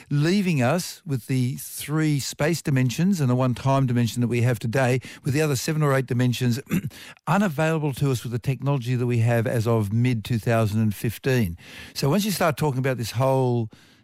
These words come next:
dimensional space thing, <clears throat> you, you go into spheres and then you go into hyperspace and then hyper-hyperspace. This is too deep for us to talk about here.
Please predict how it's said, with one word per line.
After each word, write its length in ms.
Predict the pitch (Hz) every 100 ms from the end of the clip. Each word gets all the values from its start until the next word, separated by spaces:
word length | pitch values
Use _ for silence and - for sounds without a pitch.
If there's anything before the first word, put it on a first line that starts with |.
| -
dimensional 400 | 131 143 - 127
space 400 | - 135 135 -
thing, 260 | 120 113 - - -
<clears throat> 220 | _ _
you, 560 | - 202 170 196 180 170
you 180 | 156
go 140 | 156 170
into 140 | 139
spheres 420 | - 165 135 127
and 120 | - 143
then 100 | 143
you 60 |
go 100 | 135
into 120 | 127 117
hyperspace 600 | 127 135 - 139 131 127
and 80 |
then 180 | 127 117 - -
hyper-hyperspace. 840 | 143 139 120 131 127 - 135 123 - - - - _ - -
This 420 | - - 139 135
is 120 | 123
too 160 | - 147
deep 180 | 127 120
for 100 | 123
us 60 | -
to 80 |
talk 200 | 110 123
about 240 | 117 117 110
here. 320 | 113 107